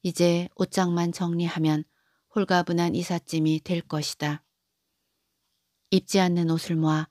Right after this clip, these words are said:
아파트의 분리수거 옷 수거함에 넣고 엘리베이터를 탈 때 손자가 뛰어왔다. 마치 이웃집 할아버지에게 인사하듯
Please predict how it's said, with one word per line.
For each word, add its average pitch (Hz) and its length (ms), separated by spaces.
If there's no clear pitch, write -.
아파트의 170 600
분리수거 175 640
옷 165 140
수거함에 165 600
넣고 156 500
엘리베이터를 170 760
탈 170 300
때 156 360
손자가 175 580
뛰어왔다. 156 760
마치 170 640
이웃집 180 500
할아버지에게 165 1000
인사하듯 160 680